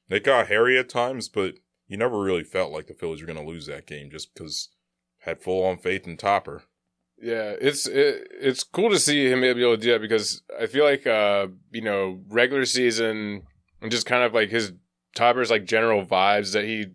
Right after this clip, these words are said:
Speaker 2: kind of reminds you more of, like, a, a little more of, like, a Charlie Manuel that's just gonna be, be more of a player's coach, like, let his guys go, like, not, like, do this, like, overmanaging stuff. But, like, when it comes to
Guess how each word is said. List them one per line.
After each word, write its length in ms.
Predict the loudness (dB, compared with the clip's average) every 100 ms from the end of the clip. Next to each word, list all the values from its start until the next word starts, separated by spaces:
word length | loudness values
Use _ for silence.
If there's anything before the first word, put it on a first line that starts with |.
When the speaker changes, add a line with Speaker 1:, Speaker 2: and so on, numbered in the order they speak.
| -4
Speaker 2:
kind 200 | 2 4
of 60 | 4
reminds 400 | 2 0 -2 -6
you 80 |
more 260 | -4 0 0
of, 80 | 0
like, 240 | -2 -2
a, 320 | -2 -2 -2 -6 _ _ _ -2
a 40 |
little 140 | 2 4
more 160 | 4
of, 60 | 4
like, 100 | 2
a 40 | 0
Charlie 360 | 2 2 2
Manuel 640 | 0 -2 -2 2 4 4 2
that's 180 | -2 -4
just 180 | -2
gonna 160 | -2 -2
be, 220 | -2 -4 -6 _ _ -6
be 100 | 0
more 140 | 2
of 80 | 2
a 60 |
player's 340 | 2 4 4 2
coach, 220 | 0 2
like, 160 | 0 2
let 100 | 2
his 120 | 2
guys 280 | 2 2 0
go, 480 | -2 0 2 2 0
like, 180 | -2 -2
not, 400 | 0 0 0 -2
like, 260 | -4 -6 _ _ _
do 140 | -4 0
this, 160 | 2
like, 140 | 2 2
overmanaging 720 | 2 0 0 0 0 -2 -6
stuff. 400 | -4 0 2 0 -2
But, 140 | -2
like, 220 | 0 2
when 100 | 2
it 80 | 0
comes 260 | 0 -2 0
to 360 | 0 2 0